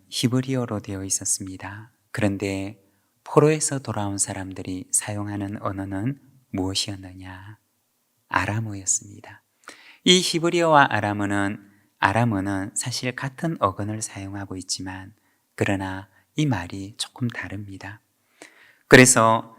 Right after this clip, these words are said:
히브리어로 낭독되는 그 말씀을 레위인들이 그 중간중간에 서서 이것을 아람어로 해석해 주었던 것입니다.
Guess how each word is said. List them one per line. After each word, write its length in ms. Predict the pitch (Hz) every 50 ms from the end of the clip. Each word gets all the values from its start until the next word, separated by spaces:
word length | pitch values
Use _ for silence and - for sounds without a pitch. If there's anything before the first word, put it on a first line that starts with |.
| _ _ _ _ _ -
히브리어로 600 | - - - 165 180 180 180 180 170 165 165 151
낭독되는 840 | 123 95 92 95 95 101 - - - 104 101 101 98 101 110 120 -
그 100 | - -
말씀을 920 | 143 147 147 127 95 92 90 87 - - 98 95 98 95 92 92 98 101 _ _ _ _ _ _ - _ _ _ _ _ _ -
레위인들이 840 | - 110 107 107 110 117 117 113 110 101 101 101 101 98 98 113 - -
그 180 | - 151 160
중간중간에 840 | 147 - - 107 92 104 101 101 101 - 104 98 101 104 101 101 98
서서 480 | 98 - - 98 - - 95 98 101 _ _ _ _ _ _ _ _ -
이것을 580 | 113 104 107 101 - - - 98 98 98 101 - _ _ _ -
아람어로 880 | - 98 95 95 101 107 110 110 107 101 - 101 98 107 127 143 - _ _ _ _ _ -
해석해 400 | - 107 - - 127 - - 113
주었던 400 | 104 - - 101 98 _ - 98
것입니다. 600 | 101 98 - - - - 107 - - - - -